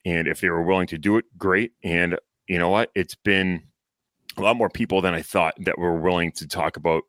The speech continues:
uh, what was bother-, either what bothering them or what got them through that dark time. Um,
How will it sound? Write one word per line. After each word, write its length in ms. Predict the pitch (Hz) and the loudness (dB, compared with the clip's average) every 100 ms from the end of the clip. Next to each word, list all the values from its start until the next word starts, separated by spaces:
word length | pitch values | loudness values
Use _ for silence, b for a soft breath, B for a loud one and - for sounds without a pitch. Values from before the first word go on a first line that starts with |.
| - | -8
uh, 220 | 73 71 | -4 -2
what 200 | 76 85 | 0 -2
was 120 | 73 | -4
bother-, 320 | - 80 80 - | -2 0 0 -2
either 200 | 131 92 - | -4 -4 -2
what 160 | 104 95 | -2 2
bothering 440 | 87 90 98 101 | 2 2 2 2
them 200 | 101 98 - | 2 2 4
or 160 | 80 | 2
what 220 | 80 98 - _ | 2 0 -2 _
got 220 | - - - | -2 -2 -4
them 140 | 82 | -6
through 240 | 80 87 78 | -4 -4 -2
that 200 | 76 - | -2 0
dark 260 | 76 71 | -2 -2
time. 320 | - 67 57 - B B B B - | -6 -8 -8 -14 B B B B -6
Um, 340 | 73 71 67 | -2 -2 -6